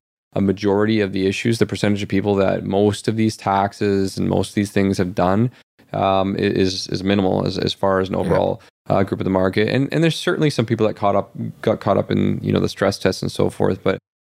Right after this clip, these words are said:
Speaker 1: um, the reality is, this is the climate that we have. We gotta work within it,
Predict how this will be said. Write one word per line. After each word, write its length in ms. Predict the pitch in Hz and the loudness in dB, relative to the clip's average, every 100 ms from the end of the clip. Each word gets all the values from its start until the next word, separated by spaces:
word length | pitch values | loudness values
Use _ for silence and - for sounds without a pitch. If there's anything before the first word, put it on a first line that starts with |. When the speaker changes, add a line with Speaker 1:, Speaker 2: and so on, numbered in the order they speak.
| _ _ | _ _
Speaker 1:
um, 600 | 101 98 95 95 98 98 - - | -4 0 0 0 -2 -4 -8 -16
the 300 | - 120 101 | -8 -6 -2
reality 500 | 98 101 143 123 98 | 0 2 2 0 -2
is, 120 | 95 | -2
this 100 | 101 | -2
is 60 | 143 | -2
the 100 | 135 | 0
climate 320 | - 104 113 | 2 2 2
that 60 | 76 | 0
we 100 | 87 | 0
have. 360 | 101 113 95 | 2 2 0
We 60 | 101 | 0
gotta 120 | 101 | 0
work 220 | 98 104 | 2 0
within 240 | 104 92 92 | 0 0 0
it, 220 | 92 | -2